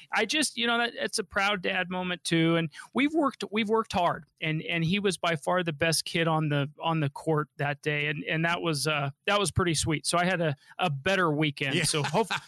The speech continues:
Speaker 2: <laughs>
Speaker 1: yeah. So hopefully, hopefully here this next week, we'll get two wins.
Speaker 2: Yeah. Yeah. We gotta get the updates at the beginning of the show. I forgot to, to,
Speaker 1: <laughs>
Speaker 2: so you're,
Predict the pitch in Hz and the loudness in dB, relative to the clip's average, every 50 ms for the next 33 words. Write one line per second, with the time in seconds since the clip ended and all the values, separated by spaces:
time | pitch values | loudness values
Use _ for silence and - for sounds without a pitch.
0 | - - - - - - _ - - - - 76 73 76 - - 156 - - 180 | -16 -10 -10 -10 -10 -12 _ -14 -12 -8 -6 -4 -2 -2 -2 -2 -2 -4 -4 -4
1 | - 175 208 254 247 - 254 240 220 220 202 - - - 190 220 220 214 - 214 | -2 0 0 0 2 0 0 2 2 2 0 -2 -6 -6 -4 -4 -4 -4 -2 -2
2 | 196 190 196 190 175 170 156 - 185 175 170 - - 175 165 - - 160 156 156 | 0 0 0 0 0 -2 -4 -4 -4 -6 -6 -6 -6 -8 -8 -6 -4 -4 -4 -4
3 | 143 - - - 170 151 139 143 139 135 135 - - - - - 190 214 202 135 | -4 -4 -2 -2 -2 0 0 -4 -4 -4 -4 -4 -4 -4 -2 -2 -2 0 0 0
4 | 117 139 143 151 156 147 156 185 185 185 165 170 151 147 135 175 - - - 98 | 0 0 0 0 2 0 0 0 0 0 0 -2 0 0 -2 -2 -2 -2 0 0
5 | 98 - - 120 101 90 87 117 110 143 127 120 110 95 92 - - 160 127 - | 0 0 0 -2 -2 -2 -4 -4 -2 0 0 0 0 -2 -2 -2 -2 -2 -2 -2
6 | 113 135 139 - - 131 123 165 - - 135 - - 127 - - 147 139 127 139 | -2 -2 0 0 0 0 0 0 0 2 2 2 2 2 2 0 0 2 2 2
7 | 139 | 0